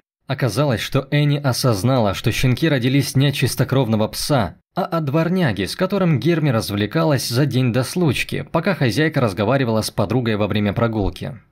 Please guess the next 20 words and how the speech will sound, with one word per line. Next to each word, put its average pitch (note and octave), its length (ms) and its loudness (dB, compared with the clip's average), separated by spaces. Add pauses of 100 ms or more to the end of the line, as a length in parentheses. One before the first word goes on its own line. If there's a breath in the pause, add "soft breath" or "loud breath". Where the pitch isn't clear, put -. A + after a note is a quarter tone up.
(180)
Однако A2 360 -2
волонтёрам A#2+ 520 0
показалось D3 520 0
странным, B2 460 0
что G#2+ 220 0
она G#2 160 0
смогла A2 400 0
определить G#2 500 -2
породу C#3+ 420 0
по E3+ 120 0
новорождённым B2+ 720 2
щенкам, B2+ 640 0 (180)
ведь A2 320 -6
это A#2+ 160 -2
даже A2 280 0
опытные A2 580 0
кинологи A#2 500 0
сделать G#2+ 460 -2
не C3 100 2
могут. - 460 -2